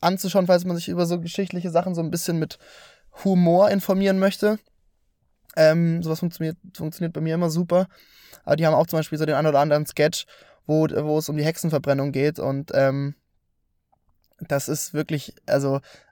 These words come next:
dass jetzt dann tatsächlich so stattgefunden hat, sei mal dahingestellt. Aber, ähm, es ist mit einer Willkür verbunden, wie die diese Leute ausgewählt haben. Und, ähm, also so, sie haben wirklich gesagt, „Oh, der ist eine Hexe oder die ist eine Hexe“,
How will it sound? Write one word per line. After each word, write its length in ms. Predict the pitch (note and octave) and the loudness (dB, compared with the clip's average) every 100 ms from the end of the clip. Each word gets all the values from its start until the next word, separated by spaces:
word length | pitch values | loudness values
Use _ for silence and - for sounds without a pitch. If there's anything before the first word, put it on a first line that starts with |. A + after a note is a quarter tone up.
| _ | _
dass 120 | - | -6
jetzt 180 | D3 C#3 | -6 -2
dann 220 | - C3 | 0 -2
tatsächlich 480 | B2 C#3 D3 D3 C#3+ | -2 -4 -4 -4 -6
so 100 | - | -6
stattgefunden 640 | C#3 C#3+ E3 C#3+ D3+ C#3 | -2 -2 -4 -8 -8 -6
hat, 180 | C#3+ C#3 | -6 -4
sei 120 | C#3 | -4
mal 120 | C#3 C#3 | -2 -2
dahingestellt. 760 | C#3 D#3+ D3 - C3 D3 E3+ _ - _ _ _ | -2 -4 -6 -4 -4 -2 -4 _ -20 _ _ _
Aber, 460 | C3+ C#3 C#3+ C#3 C3+ | 2 4 6 4 4
ähm, 300 | C#3+ C#3 C#3+ - _ | 4 2 -2 -8 _
es 140 | - - | -14 -6
ist 100 | E3+ | -2
mit 140 | E3 | 2
einer 200 | D#3+ D3+ | 4 4
Willkür 340 | D#3+ F#3+ - D3+ | 4 2 0 -2
verbunden, 600 | C#3+ - D3+ - D#3 E3+ - _ _ | -2 -2 -2 -2 -4 -4 -6 _ _
wie 80 | D#3+ | -2
die 100 | D#3 | -2
diese 240 | D#3 D3 C#3+ | -2 -2 4
Leute 300 | D3 E3+ A#2 | 4 6 6
ausgewählt 600 | C3+ - C#3 C#3+ D3 D3+ | 4 2 -4 0 0 2
haben. 200 | D3+ C3+ | 0 0
Und, 300 | C#3+ D3 - _ _ _ - | -4 -6 -16 _ _ _ 2
ähm, 480 | C#3+ C#3 C#3 C#3 - _ _ _ | 6 6 4 -2 -6 _ _ _
also 160 | E3+ E3+ | 0 2
so, 120 | F#3+ | 0
sie 140 | F#3 | 4
haben 100 | A3 G#3+ | 4 4
wirklich 300 | F#3 - - _ | -2 -8 -14 _
gesagt, 380 | - F#3 F#3+ - _ | 0 4 4 2 _
„Oh, 160 | F#3 G#3 | 6 6
der 200 | F3+ F#3+ | 8 6
ist 100 | F#3+ | 6
eine 80 | F3+ | 2
Hexe 380 | G3+ - A3+ A#3 | 2 4 2 4
oder 140 | E3+ | 4
die 120 | E3 | 2
ist 100 | G3 | 2
eine 100 | G3 | 2
Hexe“, 380 | G3+ - G3 A3 | 2 2 0 0